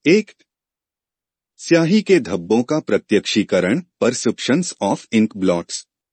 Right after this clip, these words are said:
दो, वाक्यपूर्ति, sentence completion। तीन, गुड़िया खेल, doll play। चार, चित्रों की व्याख्या, interpretation of pictures।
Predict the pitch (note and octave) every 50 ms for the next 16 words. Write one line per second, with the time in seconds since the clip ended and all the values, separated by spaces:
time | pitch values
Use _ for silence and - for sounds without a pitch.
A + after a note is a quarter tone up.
0 | _ _ _ _ _ _ _ _ _ _ _ _ _ _ _ _ _ - A2+ B2
1 | D#3+ G3+ G3 C3 B2 C3 C#3 - - C#3+ C#3 - A#2 A2 G2+ - A2+ A2+ D3 F3+
2 | - - - - C3 C#3+ D3 - D3+ D#3+ E3 - - D#3 - - G#2 G2+ - -
3 | G2 F#2+ F2+ - - F#2+ - G#3 - _ _ _ _ _ _ _ _ _ _ _
4 | _ _ _ _ _ _ _ _ _ _ _ - D#3+ F#3+ G3+ G3 F#3 F3 - _
5 | _ _ _ _ _ _ _ _ _ _ _ _ _ _ _ _ _ _ _ _
6 | _ A2+ A2+ C#3 D3 F3 F#3+ G3 G3+ G3 - - D3+ D#3 E3+ F3 E3 - A2 F2
7 | G2 G2+ A#2 C#3 D3 - - G2 F#2+ F2 C2+ - _ _ _ _ _ _ _ _
8 | _ _ _ _ _ _ _ _ _ _ _ _ _ _ _ _ _ - - D#3+
9 | E3+ G3 G3+ G3+ - _ _ _ _ _ _ _ _ _ _ _ _ _ _ _
10 | _ _ _ _ _ _ _ _ - E3+ E3+ - G#3 A3 A3 - - G#3 F3 G#2
11 | G2 F#2 F2+ F2 - - G#2+ F#2+ G2+ E3 G#3 - _ _ - C3 C3 C3+ - F3+
12 | F3+ - D#3 C3 A#2+ - G#2+ F#2+ - - C#3+ F3+ F3+ - A2 A#2 F3 - - _
13 | - - - - - G2 F2 E2 - - -